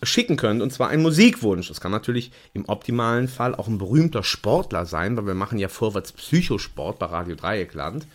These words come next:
wie zum Beispiel Boris Becker oder Stefan Edberg oder LeBron James. Ja, falls ihr zufällig mal zuhört, schickt uns doch eine Sprachnachricht an vorwärtspsychosport at g m x punkt d e und wünscht euch was. Wir haben aber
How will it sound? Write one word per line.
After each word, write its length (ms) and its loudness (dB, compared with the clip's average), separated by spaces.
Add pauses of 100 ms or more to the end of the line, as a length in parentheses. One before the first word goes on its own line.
(480)
wie 100 -12
zum 200 -8
Beispiel 560 -6 (440)
Boris 280 -2
Becker 640 0
oder 240 -4
Stefan 380 -8
Edberg 800 -2 (440)
oder 800 -4
LeBron 460 -4
James. 640 0 (100)
Ja, 180 -2
falls 220 -8
ihr 80 -6
zufällig 420 -6
mal 140 -6
zuhört, 560 -2 (400)
schickt 200 -4
uns 120 0
doch 140 -6
eine 100 -2
Sprachnachricht 1200 0 (420)
an 100 -12
vorwärtspsychosport 920 -6
at 100 -4
g 120 -4
m 100 -4
x 180 -4
punkt 280 -6
d 300 0
e 60 -4 (520)
und 160 0
wünscht 260 6
euch 180 0
was. 300 -12 (280)
Wir 240 0
haben 260 4
aber 380 0